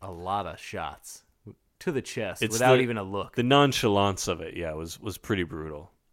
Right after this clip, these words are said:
Speaker 2: But yeah.
Speaker 1: The impressive camera work in some of these scenes. There's a shot after Benny just lifelessly murders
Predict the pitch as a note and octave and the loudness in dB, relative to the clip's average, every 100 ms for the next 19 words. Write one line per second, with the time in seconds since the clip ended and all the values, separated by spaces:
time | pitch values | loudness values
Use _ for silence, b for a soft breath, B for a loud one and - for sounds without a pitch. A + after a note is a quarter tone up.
0 | _ _ G#2 G#2+ A2+ F2+ - _ _ A#2+ | _ _ -2 4 4 2 -6 _ _ -2
1 | B2+ C#3+ - C3 D#3 A#3+ C#3 - - G#2+ | 2 2 4 2 4 0 -4 -8 -6 -4
2 | C3 G2+ D2 F2 - _ _ - G#2 - | -2 -2 -4 -14 -18 _ _ -10 -6 -2
3 | B2 A#2+ A2+ - B2 A2 F2+ E2+ - _ | 0 0 -2 -4 -4 -2 -4 -10 -16 _
4 | _ _ _ _ - _ _ _ _ _ | _ _ _ _ -20 _ _ _ _ _
5 | _ C3 D3+ G3+ C3+ - C3 A2 A2+ - | _ -2 0 0 -4 0 4 4 4 2
6 | G2+ G#2+ G2+ F2+ - - _ _ _ G2+ | -4 -4 -4 -6 -12 -16 _ _ _ -8
7 | G2 G2+ G#2 - D#2+ F#2 D#2 F2 E2+ D2 | 0 0 0 -6 -12 -12 -12 -10 -10 -10
8 | - - | -16 -20